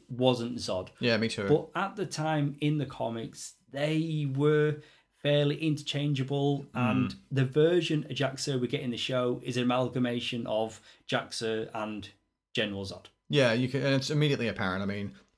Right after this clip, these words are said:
Speaker 2: having watched that two-parter in my prep for, as part of my prep for this episode, um, it's almost like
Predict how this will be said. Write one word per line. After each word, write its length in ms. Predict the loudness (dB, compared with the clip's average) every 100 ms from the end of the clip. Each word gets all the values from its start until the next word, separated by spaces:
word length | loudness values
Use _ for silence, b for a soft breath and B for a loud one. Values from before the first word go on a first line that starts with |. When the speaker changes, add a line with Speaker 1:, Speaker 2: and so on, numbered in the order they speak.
| 0
Speaker 2:
having 280 | 2 4 4
watched 160 | 4
that 140 | 2 0
two-parter 460 | -2 2 2 2 0
in 60 |
my 120 | -2
prep 360 | -2 0 0 0
for, 560 | -2 0 2 2 0 -2
as 100 | 0
part 180 | 0
of 60 | 2
my 60 | 0
prep 260 | -2 -2
for 60 | -8
this 280 | -10 -2 -2
episode, 400 | 0 -2 -4 -6 b b b _
um, 380 | -2 0 0 0
it's 140 | -4
almost 340 | -2 0 0 2
like 340 | 2 2 -2